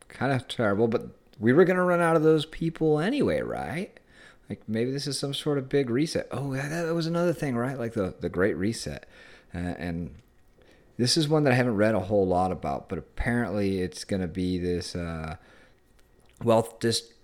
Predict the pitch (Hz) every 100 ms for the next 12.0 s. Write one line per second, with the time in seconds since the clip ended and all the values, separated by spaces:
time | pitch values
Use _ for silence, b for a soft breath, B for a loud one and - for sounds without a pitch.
0 | - 117 127 107 117 - 110 110 120 120
1 | 113 123 - 87 - 120 135 127 127 120
2 | 110 107 104 - 104 110 113 104 - -
3 | 110 87 - 107 98 95 95 92 92 -
4 | 98 - 87 104 92 87 - - 151 196
5 | 151 87 - - 73 82 80 - 95 131
6 | 165 - - 143 185 - - 135 123 117
7 | 113 117 117 - 82 101 - - - B
8 | B B B - 98 98 90 82 87 95
9 | _ _ 104 95 82 - _ _ 104 85
10 | 101 107 - 110 104 98 - - _ _
11 | - 101 101 110 117 117 - 101 104 98